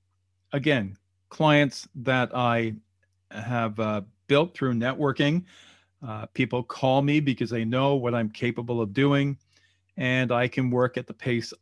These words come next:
I want to work with the types of assignments I want to do.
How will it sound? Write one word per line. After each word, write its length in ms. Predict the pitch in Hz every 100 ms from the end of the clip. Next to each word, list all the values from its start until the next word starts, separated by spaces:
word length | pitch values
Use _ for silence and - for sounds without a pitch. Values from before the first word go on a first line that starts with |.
| -
I 140 | 147
want 260 | 151 139 131
to 60 |
work 420 | 127 110 113 - - _ _ _ _ _ _
with 140 | 139 131
the 80 |
types 360 | 123 135 120 -
of 220 | 120 104 _ -
assignments 640 | 123 - 123 113 113 - - _ _ _ _ -
I 360 | 117 110 113 - _ _ _ _ _ _ _ _ _
want 180 | 120 101
to 80 | -
do. 340 | 117 170 90